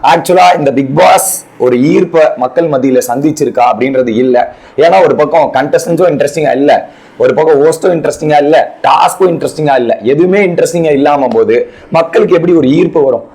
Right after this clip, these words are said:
அந்த அளவுக்கு போரிங்கான ஒரு சீசனா தான் போயிட்டு இருக்கு. ஒரு மிகப்பெரிய இம்ப்ரெஷனே கிரியேட் பண்ணல. அது அந்த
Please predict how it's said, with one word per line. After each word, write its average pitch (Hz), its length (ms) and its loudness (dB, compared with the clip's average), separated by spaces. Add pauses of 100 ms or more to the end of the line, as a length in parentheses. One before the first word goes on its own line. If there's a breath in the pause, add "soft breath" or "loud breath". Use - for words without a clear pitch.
அந்த 165 260 0
அளவுக்கு 185 340 2
போரிங்கான 190 500 2
ஒரு 147 160 0
சீசனா 156 340 0
தான் 160 160 0
போயிட்டு 156 280 0
இருக்கு. 139 340 0
ஒரு 139 140 0
மிகப்பெரிய 156 420 0
இம்ப்ரெஷனே 156 440 -2
கிரியேட் 160 340 -2
பண்ணல. 151 300 -2 (500 loud breath)
அது 123 200 0
அந்த 123 180 2